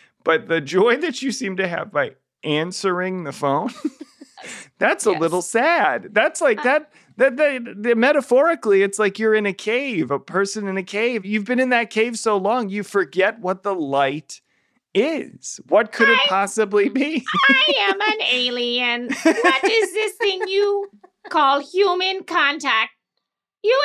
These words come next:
Speaker 2: answer the phone and you speak. <laughs>
Speaker 1: Well, let me, well, let me, let me, let me throw this back at you, Ellie. So
Speaker 2: Okay.
Speaker 1: I, your reaction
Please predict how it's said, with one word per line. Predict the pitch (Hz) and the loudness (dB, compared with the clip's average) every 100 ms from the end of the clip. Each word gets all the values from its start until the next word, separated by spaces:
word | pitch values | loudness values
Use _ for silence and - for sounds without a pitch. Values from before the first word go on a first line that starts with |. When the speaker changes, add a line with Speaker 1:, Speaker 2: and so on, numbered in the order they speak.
| 508 | 2
Speaker 2:
answer | 494 508 494 | 0 -2 0
the | 480 508 453 | 0 0 2
phone | 294 294 294 285 320 262 _ _ _ | 2 2 0 -2 -4 -10 _ _ _
and | 285 294 | -2 -2
you | 294 403 | -2 -4
speak. | 392 - 240 226 - - | -4 -6 -6 -6 -10 -10
<laughs> | - - - | -10 -14 2
Speaker 1:
Well, | 262 285 | 4 6
let | 339 349 | 4 4
me, | 339 277 | 0 4
well, | 294 311 | 4 6
let | 349 | 4
me, | 370 269 - | 2 -4 -6
let | 214 320 | 0 0
me, | 294 | 2
let | 302 | 2
me | 320 | 0
throw | 269 277 | 2 2
this | 262 247 | 2 0
back | 220 214 | 0 0
at | 220 | -2
you, | 160 147 | 0 2
Ellie. | 135 135 131 _ _ | 2 0 -6 _ _
So | - 269 254 | 0 2 4
Speaker 2:
Okay. | 233 294 269 _ - | 2 -2 -8 _ 0
Speaker 1:
I, | 269 | 2
your | 214 320 415 | 4 6 6
reaction | 359 277 240 240 - 196 175 160 151 160 | 4 2 2 0 0 0 0 -4 -8 -12